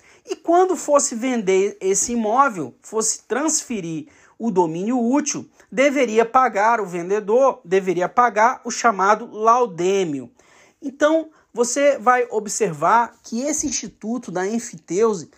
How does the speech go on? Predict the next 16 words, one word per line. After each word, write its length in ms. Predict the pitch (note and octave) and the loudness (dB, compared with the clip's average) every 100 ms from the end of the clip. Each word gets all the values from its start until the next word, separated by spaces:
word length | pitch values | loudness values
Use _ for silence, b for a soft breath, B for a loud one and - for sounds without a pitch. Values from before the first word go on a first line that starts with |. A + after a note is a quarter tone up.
| b b | b b
estava 420 | A3+ - C4 C4+ | -4 2 2 2
no 120 | C4+ B3+ | 0 -4
artigo 360 | G#3+ - A#3+ | -4 -6 -2
seiscentos 380 | A#3+ G#3+ A#3 D4+ | -2 0 0 2
e 100 | D#4 | 2
setenta 460 | B3+ - C4+ B3 - | 2 0 -4 -4 -6
e 40 | |
quatro 500 | - F3 F#3+ G#3+ C4+ | -2 2 2 0 -6
do 120 | C#4 | -6
Código 460 | C#4 A3 A3+ A3+ A3 | -2 2 4 2 -6
Civil 420 | - B3 F3 G#3 | -6 -6 -8 -8
de 120 | G#3+ | -6
mil 100 | B3+ | -6
novecentos 580 | B3 B3+ - A#3+ A#3+ A#3+ | -4 -4 -4 -6 -8 -10
e 60 | C4 | -10
dezesseis, 800 | A3+ C#4+ C#4+ B3 A#3+ F#3 - | -6 -6 -4 4 4 2 -12